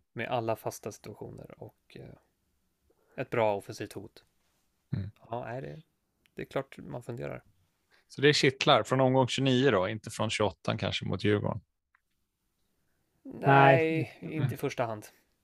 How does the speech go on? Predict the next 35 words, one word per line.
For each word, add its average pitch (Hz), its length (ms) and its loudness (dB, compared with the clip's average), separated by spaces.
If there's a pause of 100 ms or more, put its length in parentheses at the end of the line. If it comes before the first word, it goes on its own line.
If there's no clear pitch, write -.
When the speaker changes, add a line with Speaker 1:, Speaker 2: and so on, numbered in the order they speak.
(500)
Speaker 2:
Nej. 113 240 -2 (1120)
Eh, 120 380 2 (760)
och 165 300 4
om 156 120 4
vi 160 140 6
då, 147 220 6 (120)
laget 143 360 2 (200)
de 143 140 2
möter 139 260 4
i 139 40 6
slutet, - 400 2
som 120 100 0
ni 120 100 2
säger, - 260 4
att 117 120 0
matchen 117 360 0
kan 117 180 0
bli 113 120 4
öppen. 113 480 2
Eh, 110 420 -2
Göteborg, 123 760 2 (200)
och 117 140 -4
spelar 123 240 4
de 202 360 4
off - 400 0
dubbelt 113 560 2
också 139 300 -2
kanske 196 260 2
från 180 180 4
tjugonioan 113 540 2
då? 90 200 -2 (160)
Eventuellt, 131 880 0
eh, - 420 -8
tjugoåttan - 640 -2
också. - 540 0